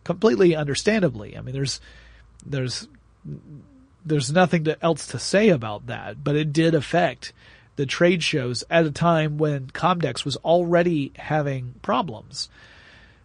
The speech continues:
So the Las Vegas Comdex show in two thousand one had a hundred twenty-five thousand attendees. That's still a large number of people,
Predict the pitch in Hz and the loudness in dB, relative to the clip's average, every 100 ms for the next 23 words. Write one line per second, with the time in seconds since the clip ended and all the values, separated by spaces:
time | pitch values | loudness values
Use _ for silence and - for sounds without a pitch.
0 | _ _ - - 175 165 160 160 208 214 | _ _ -8 4 6 6 6 4 2 2
1 | 190 190 185 - 170 165 160 135 - - | 2 4 2 2 0 2 -2 -2 -4 -2
2 | 135 131 123 160 160 135 135 151 147 127 | -2 -4 -4 -2 0 0 -2 -2 -2 -4
3 | 127 - 139 - 196 214 180 - 185 170 | -6 -8 -10 -6 -2 -2 -4 -8 -10 -6
4 | 175 151 156 151 139 - 139 143 123 127 | -8 -4 -2 0 -2 -6 -4 -4 -4 -8
5 | 123 139 131 127 131 123 - - 156 208 | -8 -8 -6 -8 -10 -12 -14 -12 0 0
6 | 233 - 294 294 180 165 180 185 156 185 | 2 2 2 2 2 4 4 4 2 0
7 | 165 135 208 220 - 104 110 | 0 -2 -2 -2 -4 -10 -12